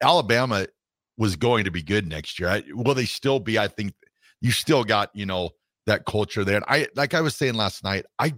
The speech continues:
don't think that Nick Saban is gonna leave Alabama high and dry. I've gotta think that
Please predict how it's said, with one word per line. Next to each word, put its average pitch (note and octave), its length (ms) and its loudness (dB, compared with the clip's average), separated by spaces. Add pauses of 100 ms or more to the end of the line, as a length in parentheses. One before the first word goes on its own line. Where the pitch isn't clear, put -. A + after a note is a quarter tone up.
(160)
don't E3+ 320 2 (120)
think A2+ 300 -2 (600)
that A#2 160 4 (240)
Nick B2+ 180 0
Saban A#2 520 -2
is F2+ 120 -8
gonna G2 200 -2
leave F#2+ 240 -2 (100)
Alabama F2+ 580 -2
high F#2 260 -6
and F2+ 180 -2
dry. E2+ 460 -4 (160)
I've G2 160 -2
gotta A#2+ 240 0
think G#2 340 -6
that F#2+ 100 -10